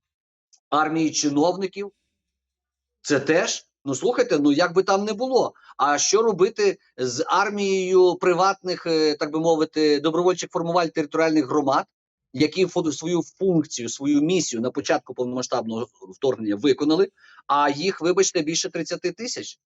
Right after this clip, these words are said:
ос-, особового складу? Вони далі будуть стояти в Чернівцях на блокпосту чи десь там на Волині чи на Львівщині? Це нормальні, здорові люди, які мають дозвіл на зброю.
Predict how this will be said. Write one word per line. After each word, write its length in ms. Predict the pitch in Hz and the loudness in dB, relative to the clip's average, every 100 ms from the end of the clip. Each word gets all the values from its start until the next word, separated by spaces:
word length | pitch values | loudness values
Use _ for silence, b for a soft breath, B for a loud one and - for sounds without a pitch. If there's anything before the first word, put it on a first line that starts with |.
| _ - | _ -6
ос-, 260 | 127 - | -4 -2
особового 560 | - - - 170 170 180 | -4 -2 0 2 2 2
складу? 500 | - 214 165 110 101 _ _ _ | 0 0 0 -4 -12 _ _ _
Вони 180 | 139 170 | 0 2
далі 280 | 156 202 208 | 4 2 0
будуть 240 | 196 190 | -2 -2
стояти 480 | 185 170 175 185 190 | -4 -2 0 0 0
в 80 | 160 | -2
Чернівцях 520 | 185 165 165 175 170 - | -4 -4 -4 -2 -4 -4
на 100 | 165 | -6
блокпосту 540 | 165 - 160 - 170 | -6 -6 -8 -8 -8
чи 380 | - 160 156 147 | -2 2 2 2
десь 200 | 160 143 | -2 0
там 280 | 151 147 143 B - | 0 0 -2 B -2
на 160 | 147 156 | 2 2
Волині 400 | 151 180 180 165 | 4 2 2 -2
чи 140 | 180 | -2
на 100 | 175 | -2
Львівщині? 600 | 170 254 277 247 156 107 _ _ _ _ _ _ - | -2 -4 -4 -4 -8 -12 _ _ _ _ _ _ 0
Це 100 | 165 | 2
нормальні, 440 | 156 160 233 202 | 4 2 2 0
здорові 420 | 139 156 214 175 | 2 2 2 0
люди, 220 | 160 233 185 | -2 0 0
які 220 | 156 147 | 0 0
мають 340 | 180 214 156 | 0 2 0
дозвіл 360 | 151 214 185 165 | 0 0 0 0
на 100 | 156 | 0
зброю. 460 | 123 165 247 233 | 0 2 2 0